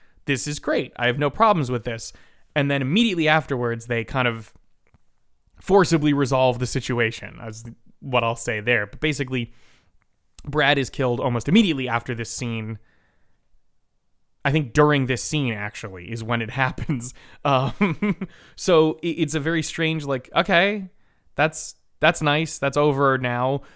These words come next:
There's no, like, the stress of the situation doesn't boil over so that these conflicts kinda come to a head. Um, another thing between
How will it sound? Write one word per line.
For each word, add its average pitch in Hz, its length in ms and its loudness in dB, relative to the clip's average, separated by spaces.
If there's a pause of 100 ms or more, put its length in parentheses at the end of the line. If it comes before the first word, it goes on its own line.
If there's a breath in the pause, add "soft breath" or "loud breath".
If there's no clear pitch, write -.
There's 135 220 2
no, 147 240 2
like, 123 560 -2 (1500)
the 147 120 4
stress - 580 0
of 135 120 -2
the 131 80 -4
situation 127 960 -4
doesn't 117 480 -2
boil 120 480 -2
over 117 380 -4
so 123 140 -8
that 110 100 -10
these 110 160 -10
conflicts 117 500 -6
kinda 107 180 -8
come 117 280 -2
to 107 160 -8
a 104 40 -8
head. 113 420 -4 (580 soft breath)
Um, 110 560 0 (880)
another 147 260 2
thing 143 280 -2
between 135 720 -2